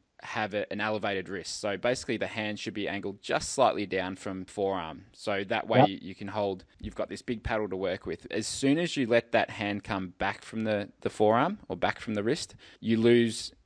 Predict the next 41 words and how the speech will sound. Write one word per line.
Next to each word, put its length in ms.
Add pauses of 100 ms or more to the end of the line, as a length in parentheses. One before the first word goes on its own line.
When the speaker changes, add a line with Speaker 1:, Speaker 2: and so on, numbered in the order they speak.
(120)
Speaker 1:
half 260
your 80
paddle 340
and, 140
and 120
you 80
lose 220
a 60
lot 140
of 80
feel 260
for 100
the 100
water. 360 (320)
And 300
I 300
see 260
that 220
takes 240
a 40
lot 360
of 260
time 600
for 120
people 300
to 420 (100)
get 220
the 60
feel 280
for, 320 (120)
because 320
their 160
natural, 680
whatever, 300
whether 160
it's 100
habit 460
or 160 (240)
just 220
training 320
those, 340